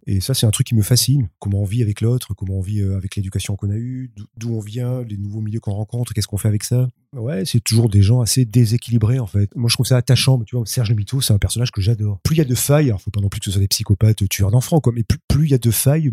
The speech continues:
plus, moi, moi, je trouve ça touchant, plus tu, plus tu sens l'humanité du truc. Et, et c'est pas réfléchi, je me dis pas, euh, j'ai pas un cahier des charges, allez, tiens, je, je vais faire un personnage attachant, il aura ses défauts, ses défauts. C'est un truc assez intuitif.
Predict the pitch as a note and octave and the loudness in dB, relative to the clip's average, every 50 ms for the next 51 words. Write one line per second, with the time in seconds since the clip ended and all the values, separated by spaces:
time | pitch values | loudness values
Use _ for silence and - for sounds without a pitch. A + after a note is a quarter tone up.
0 | G2 - - B2+ B2+ A#2 - G2+ G2+ A2+ G#2+ A2+ A2 G#2 - - G#2 - G#2+ - | -4 -4 -6 -6 -6 -6 -6 -8 -8 -8 -8 -6 -6 -6 -4 -4 -4 -4 -4 -4
1 | - A#2 - - A#2+ A#2 - - - A#2+ - - G#2+ G2 F#2+ F2+ - - G2+ - | -6 -6 -2 -2 -2 -2 -2 -6 -8 -8 -8 -6 -4 -4 -4 -2 -4 -4 -4 -2
2 | - - B2 A#2+ A2 G#2+ G#2+ G2+ G2+ G2 - A2+ G#2+ G2+ G2 - - G2 G2 - | 0 2 4 4 4 4 2 2 0 0 2 2 4 2 2 2 2 0 0 0
3 | G2 G2 G#2+ - - - - G#2 - - B2+ A#2+ B2 G#2+ - C3+ A#2+ - - D3+ | -2 -4 -4 -4 -4 -4 -2 0 2 2 4 4 4 4 4 4 2 4 2 2
4 | C#3+ A#2 G#2+ G#2 G2+ G2+ - - A2+ A#2+ A#2+ A2 G#2+ G2+ F#2+ F#2 F#2 F2 - F#2 | 2 2 2 2 2 2 4 2 2 2 2 2 0 0 0 0 -2 0 0 2
5 | - A#2+ A2+ A#2 - A2 G#2 F#2+ G#2 F#2+ - B2 B2 A#2 A2 G#2 G2+ - - A#2 | 2 4 4 4 4 4 4 4 4 4 6 6 6 6 6 6 4 2 2 2
6 | A#2 A#2+ F#2+ G2 F#2+ - G#2+ F#2+ G#2 G2 - B2 G#2+ G2+ - G#2+ - - G#2 G2 | 4 4 4 4 2 2 2 2 2 2 2 2 2 2 2 0 0 0 2 2
7 | G2 G2+ G2 - G2+ - - B2 A#2+ B2+ B2+ A#2+ A2+ G#2 F#2 G2 G2 G2 - - | 2 2 2 2 0 2 4 4 4 4 4 4 2 2 0 -2 -2 -2 -2 -2
8 | G2 F#2+ G2+ - - A#2 A2 - G2+ G2+ - - C3+ C#3+ C3 _ _ _ _ _ | 0 0 -2 0 0 -2 0 0 0 0 2 4 4 4 2 _ _ _ _ _
9 | _ _ _ _ - - G#2 G2+ - A#2+ - A2 - - A2+ G#2+ - - G#2+ G2+ | _ _ _ _ -4 0 0 0 0 0 0 0 0 0 0 -2 -2 -4 -6 -6
10 | - - C#3+ E3+ D#3+ - - - | -4 -2 -2 -2 -4 -6 -10 -16